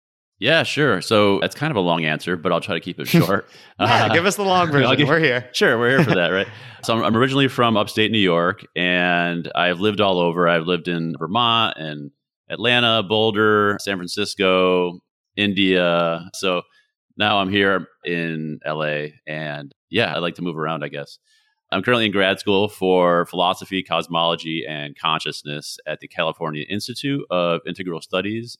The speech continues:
Speaker 1: in San Francisco. But I've also been, like you said, uh, an A I engineer, uh, technology lawyer, product manager. I was actually a filmmaker at one point. I went to film school. So I just, I like school. I like learning things.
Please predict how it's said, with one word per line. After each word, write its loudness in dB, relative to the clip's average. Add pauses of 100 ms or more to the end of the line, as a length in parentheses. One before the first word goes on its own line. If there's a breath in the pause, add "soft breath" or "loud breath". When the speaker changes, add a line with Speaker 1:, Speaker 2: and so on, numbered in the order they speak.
Speaker 1:
in -8
San -10
Francisco. -16 (560)
But 0
I've 0
also 2
been, 2
like -2
you -6
said, 0
uh, -2
an -8
A -2
I 0
engineer, -6
uh, -14
technology -14
lawyer, -10 (540)
product -4
manager. -2
I 0
was 0
actually 0
a -2
filmmaker -4
at -6
one -8
point. -8
I -12
went -12
to -18
film -8
school. -6 (320)
So -2
I 4
just, 0
I 2
like 0
school. 4
I 4
like 0
learning 0
things. -4